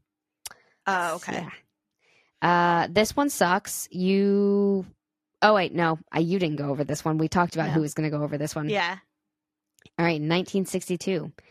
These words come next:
Speaker 2: Polly Auden, at twenty-seven, jumped from the window of her ninth floor room after an argument with her ex-husband. His name was Dewey.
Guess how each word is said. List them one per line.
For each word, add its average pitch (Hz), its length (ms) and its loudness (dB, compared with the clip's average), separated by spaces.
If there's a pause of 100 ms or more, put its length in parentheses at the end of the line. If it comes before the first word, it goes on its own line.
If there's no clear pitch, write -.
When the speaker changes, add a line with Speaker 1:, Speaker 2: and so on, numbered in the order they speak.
(120)
Speaker 2:
Polly 196 320 0 (180)
Auden, 175 540 -2 (640)
at 175 260 0
twenty-seven, 185 1040 -4
jumped 214 280 0
from 240 200 -2
the 247 80 0
window 156 640 -2
of 156 160 -6
her 160 140 -4
ninth 160 400 -2
floor 180 340 0
room 165 320 -4 (100)
after 165 260 -4
an 160 80 -8 (120)
argument 202 460 0
with 165 180 -4
her 160 200 -4
ex-husband. - 760 -6 (500)
His 160 280 -4
name 160 200 -4
was 156 140 -4
Dewey. 156 360 -6